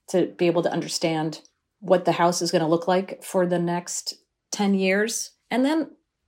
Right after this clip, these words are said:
just to see how, you know, look, President Biden ran on this idea that if we just went back to normal, if we just sort of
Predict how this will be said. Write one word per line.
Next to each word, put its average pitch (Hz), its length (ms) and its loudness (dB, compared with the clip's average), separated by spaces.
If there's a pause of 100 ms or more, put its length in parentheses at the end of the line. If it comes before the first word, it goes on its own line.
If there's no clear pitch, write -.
(100)
just - 260 -4
to - 100 4
see 285 300 0
how, 240 380 0 (160)
you 220 100 -6
know, 220 80 -2
look, 208 280 -2 (120)
President 285 360 0
Biden 226 380 2
ran 196 380 2
on 175 120 -2
this 165 260 -4 (720)
idea 180 600 0
that 160 400 -4 (280)
if 185 580 2 (260)
we 180 140 2
just 226 280 2
went 262 160 6
back 214 240 6
to - 80 -2
normal, 156 340 0
if 147 120 -4
we 165 80 0
just 165 260 0
sort 190 240 6
of 190 240 2